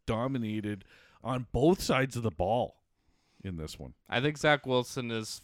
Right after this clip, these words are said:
Speaker 2: falling into Tua territory of last year, where he might actually be holding the Jets back a bit.
Speaker 1: Right.
Speaker 2: A bit. Not saying he's, he's been
Speaker 1: Yeah.
Speaker 2: good,
Speaker 1: Yeah,
Speaker 2: but
Speaker 1: yeah, yeah.
Speaker 2: he
Speaker 1: He's still
Speaker 2: hasn't
Speaker 1: a manager type of quarterback, not a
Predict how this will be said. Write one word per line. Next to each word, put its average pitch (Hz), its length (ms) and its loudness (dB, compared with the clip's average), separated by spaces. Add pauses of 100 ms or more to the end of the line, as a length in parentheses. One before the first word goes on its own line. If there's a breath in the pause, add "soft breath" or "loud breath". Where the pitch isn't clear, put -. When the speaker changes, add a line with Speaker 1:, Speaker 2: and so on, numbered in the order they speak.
Speaker 2:
falling 120 500 2
into 117 640 -4 (120)
Tua 117 360 -2
territory 120 760 2
of 104 120 -4
last 113 380 2
year, 151 180 0
where 117 420 0 (180 soft breath)
he 139 160 0
might 143 200 6
actually 143 340 2
be 113 180 -2
holding 110 440 -2
the 101 80 -4
Jets 98 360 -2
back 98 320 -2
a 95 40 -6
bit. - 220 -10 (720)
Speaker 1:
Right. 104 320 2 (140)
Speaker 2:
A 113 60 0
bit. 107 360 -4
Not 160 260 6
saying 156 200 6
he's, 139 180 2
he's 143 220 -2
been 143 160 2
Speaker 1:
Yeah. 196 100 -4
Speaker 2:
good, 113 380 6
Speaker 1:
Yeah, 170 160 8
Speaker 2:
but 156 60 8
Speaker 1:
yeah, 143 140 6 (280 soft breath)
yeah. 131 160 0 (160)
Speaker 2:
he 123 60 -6
Speaker 1:
He's 135 160 6
still 147 120 4
Speaker 2:
hasn't 131 140 4
Speaker 1:
a 117 120 2
manager 110 720 -2 (280 soft breath)
type 110 160 -2
of 95 80 -12
quarterback, 98 500 -2
not 95 240 -4
a 90 240 -2